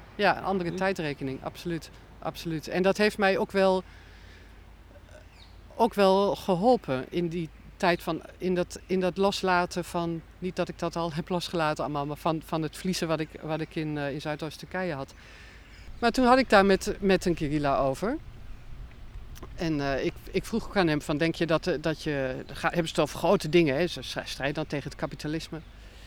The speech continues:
Speaker 1: tegen het patriarchaat en allemaal van die grote dingen. Ik zeg, dat gaat in jouw leven natuurlijk niet gebeuren. Nee, maar dat hoeft ook niet, zei hij. Het is, wij, wij leggen een zaadje en ooit gaat het kapitalisme vallen. Dat is onvermijdelijk, dat moet gebeuren.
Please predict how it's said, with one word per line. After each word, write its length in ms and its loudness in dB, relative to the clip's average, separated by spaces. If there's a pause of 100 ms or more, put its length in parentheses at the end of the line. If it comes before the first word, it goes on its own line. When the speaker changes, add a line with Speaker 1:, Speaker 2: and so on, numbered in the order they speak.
(460)
Speaker 1:
tegen 180 -8
het 120 -14
patriarchaat 720 -6
en 100 -8
allemaal 180 -8
van 100 -8
die 100 -8
grote 320 -4
dingen. 240 -2
Ik 80 -8
zeg, 120 -12
dat 120 -6
gaat 240 -4
in 60 -2
jouw 120 4
leven 300 2
natuurlijk 280 -2
niet 160 -2
gebeuren. 440 0 (420)
Nee, 180 -4
maar 120 -10
dat 100 -8
hoeft 200 -4
ook 80 -6
niet, 160 -6
zei 220 -6
hij. 100 -8
Het 160 -10
is, 220 -8 (300)
wij, 260 -4 (140)
wij 200 -2
leggen 280 -4
een 80 -2
zaadje 380 2
en 160 -2
ooit 240 6
gaat 180 0
het 140 -8
kapitalisme 580 -4
vallen. 320 0
Dat 180 -6
is 140 -6
onvermijdelijk, 720 0
dat 120 -6
moet 240 2
gebeuren. 540 -2